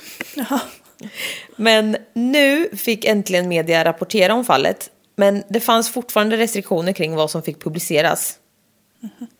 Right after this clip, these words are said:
Speaker 2: De fick inte skriva speciellt mycket om hur det har varit, eh, på Terry Lynns rättegång. Men de skrev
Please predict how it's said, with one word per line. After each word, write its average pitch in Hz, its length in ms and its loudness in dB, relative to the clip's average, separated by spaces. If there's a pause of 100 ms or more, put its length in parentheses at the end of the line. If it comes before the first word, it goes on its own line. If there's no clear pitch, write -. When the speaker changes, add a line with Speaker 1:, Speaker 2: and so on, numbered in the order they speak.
(140)
Speaker 2:
De 214 160 0
fick 214 120 0
inte 226 160 0
skriva 190 240 2
speciellt 185 360 0
mycket 185 200 -2
om 170 140 2
hur 170 60 0
det 160 60 2
har 160 60 2
varit, 165 640 0
eh, 160 220 0
på 156 280 -2
Terry 151 340 0
Lynns 175 460 -2
rättegång. 160 580 -4 (180)
Men 175 140 -2
de 170 140 2
skrev 151 400 0